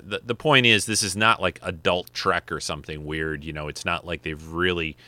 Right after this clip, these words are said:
"Hey, we're on cable, we're on C B S All Access, we're, we're rated mature," or whatever. I mean, I watched this, uh, a cool series called Mister Robot,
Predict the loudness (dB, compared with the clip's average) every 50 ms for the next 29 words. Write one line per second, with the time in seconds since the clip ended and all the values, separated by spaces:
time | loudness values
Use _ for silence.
0 | -20 -12 _ 2 4 6 6 6 6 6 6 6 6 6 4 2 -2 -2 0 2
1 | 2 2 2 2 2 2 2 2 2 4 4 4 4 4 2 0 0 -2 -4 -4
2 | -4 -2 0 2 2 2 2 2 2 2 2 2 0 -2 -2 -4 -4 -4 -4 -6
3 | -8 -12 _ -20 -20 -20 -20 -20 -20 -20 -20 -20 _ _ _ -6 -2 2 2 2
4 | 2 2 2 2 2 2 2 0 2 2 2 2 2 0 -2 -4 -6 -4 -2 2
5 | 4 4 4 4 2 0 0 -2 -2 -2 -2 -2 -2 -2 -2 0 -2 -2 -6 -6
6 | -10 _ _ _ _ _ _ _ _ _ _ _ _ _ _ _ _ -2 2 4
7 | 6 8 8 8 8 6 2 -2 0 0 0 0 0 -2 -4 -4 -6 -8 -10 -10
8 | -12 -14 -16 -18 -16 -8 -2 0 2 2 2 2 2 2 2 2 2 2 4 2
9 | 2 2 2 -2 -4 -2 -4 -2 2 2 2 4 4 4 4 4 2